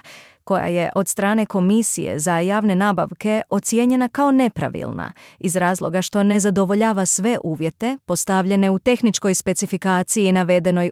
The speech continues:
u tenderskoj dokumentaciji. Univerzitetski klinički centar Tuzla zaprimio je žalbu od strane M S G D O O Tuzla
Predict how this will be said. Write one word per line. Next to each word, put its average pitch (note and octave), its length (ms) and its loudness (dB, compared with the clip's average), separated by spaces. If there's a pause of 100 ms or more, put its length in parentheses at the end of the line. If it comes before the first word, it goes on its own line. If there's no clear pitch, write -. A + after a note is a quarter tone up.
u A3+ 140 0
tenderskoj F#3+ 720 2
dokumentaciji. E3 1000 -2 (1300)
Univerzitetski C4 840 0
klinički F3 540 -2
centar F3+ 480 -2
Tuzla C#3+ 640 -4 (200)
zaprimio D4 720 0
je C4 240 0 (100)
žalbu F3 560 0
od F3 140 0
strane F#3 560 0
M G#3 200 2
S F#3+ 200 0
G - 120 -6 (200)
D F3 120 0
O D#3 340 2
O - 60 -8
Tuzla F#3 600 -2